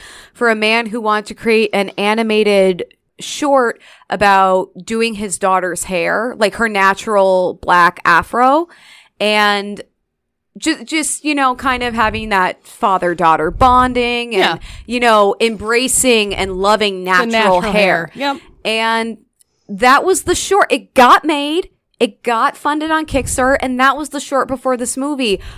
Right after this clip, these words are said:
Speaker 1: I was not expecting it. I did cry. I also laughed because I was just like, "I'm in a weird emotional place today."
Speaker 2: Apparently.
Speaker 1: Apparently. I didn't even know it until I started laugh crying through this whole animated short.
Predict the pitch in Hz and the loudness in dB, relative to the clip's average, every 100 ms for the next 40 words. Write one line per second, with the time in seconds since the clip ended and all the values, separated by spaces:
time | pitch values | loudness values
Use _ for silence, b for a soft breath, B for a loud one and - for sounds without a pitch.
0 | B 226 254 247 247 262 349 - - 247 | B 0 0 0 0 0 0 -4 -2 -2
1 | 247 262 226 220 226 b b - 262 233 | -2 -6 -2 -4 -4 b b 0 0 0
2 | 214 311 403 - 226 180 170 165 214 b | -2 -2 -2 0 2 4 4 2 -2 b
3 | b 254 330 480 - 320 214 185 202 330 | b 2 4 2 0 -2 2 4 6 4
4 | - 302 262 254 240 233 226 208 - 220 | 0 -8 -4 -2 0 0 0 -4 -2 -4
5 | 220 240 214 196 - _ _ _ - 240 | -2 -2 0 -2 -6 _ _ _ 0 0
6 | 302 349 277 208 208 214 214 190 185 - | 2 2 2 2 4 4 4 4 2 0
7 | 202 165 - 147 175 - - 349 349 359 | -4 -2 -4 -4 -4 -6 -4 0 4 4
8 | 370 415 190 160 165 180 - - 269 311 | 2 0 -2 -4 -8 -2 2 4 6 4
9 | 202 185 196 214 302 311 247 214 202 196 | 2 0 -2 0 -2 -2 -2 -2 2 2
10 | 190 - 196 233 208 202 233 208 190 185 | 2 -2 -4 -2 -2 -2 -2 -2 0 2
11 | 190 190 - 190 185 185 202 185 - 202 | 2 2 0 0 -2 -4 -8 -6 -2 0
12 | - 185 180 180 180 - 190 180 - | 0 -2 -4 -4 -4 -6 -2 -2 -2